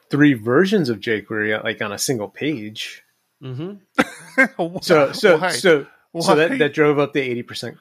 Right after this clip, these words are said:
Speaker 1: You know, you work on a project with lots of people, and they're like, "Oh, I need this," and then they, they bring in something, not realizing it's already there. And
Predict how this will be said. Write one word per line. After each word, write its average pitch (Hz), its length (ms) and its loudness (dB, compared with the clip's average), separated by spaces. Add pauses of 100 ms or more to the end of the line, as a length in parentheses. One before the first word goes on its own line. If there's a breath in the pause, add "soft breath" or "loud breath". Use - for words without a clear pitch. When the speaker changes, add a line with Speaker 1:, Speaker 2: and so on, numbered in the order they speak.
Speaker 1:
You 214 100 -4
know, 127 340 4
you - 340 -4
work 180 160 2
on 165 60 2
a 143 60 2
project 131 440 0
with 117 120 -4 (260)
lots 117 240 0
of 117 60 -8
people, 127 240 -4
and 127 80 -2
they're 117 100 0
like, - 360 -6 (120)
"Oh, 202 200 4
I 175 120 4
need 160 260 0
this," 127 360 -2
and 113 200 -2
then 113 180 -2
they, 107 200 -2 (200)
they 117 100 4
bring 120 260 2
in 113 140 0
something, 110 580 -2 (100)
not 113 140 0
realizing 113 480 2
it's 101 140 -2
already 107 340 -2
there. 101 500 0 (440 loud breath)
And 101 380 -4